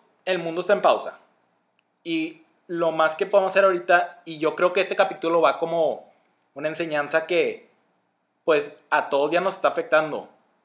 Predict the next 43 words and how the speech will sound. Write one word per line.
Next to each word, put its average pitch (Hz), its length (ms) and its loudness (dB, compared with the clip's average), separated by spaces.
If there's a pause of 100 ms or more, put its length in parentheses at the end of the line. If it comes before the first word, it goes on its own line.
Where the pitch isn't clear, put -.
(580)
Y 131 240 -10
todo 143 280 0
el 151 60 -4
mundo 170 260 -6
ya 156 520 2
está 135 220 -4
diciendo, 143 600 -6
"No, 160 240 8
es 139 140 2
que - 100 -12
ya 147 160 4
va 143 80 6
de 135 60 4
bajada, 156 600 4
todo 143 140 -4
va 143 160 4
eso". 147 280 -6
Pero 151 280 2
si 156 100 -12
tú 180 220 -4
siempre 220 300 -6
te - 140 -10
quedas 170 220 -2
con 165 140 -10
esa 160 140 -10
idea 147 480 -2 (200)
de 143 120 -6
que 139 120 -10
constantemente 156 800 -6
ya 156 100 2
vamos 160 160 -2
a 165 40 -16
seguir 135 240 -10
en 147 80 -10
una 156 120 -2
bajada 143 380 0
y 123 60 -6
constantemente 147 1080 -6 (420)
vamos 139 300 0
a - 20 -4
estar 143 540 2 (240)
siempre 147 480 -4
buscando 147 840 -2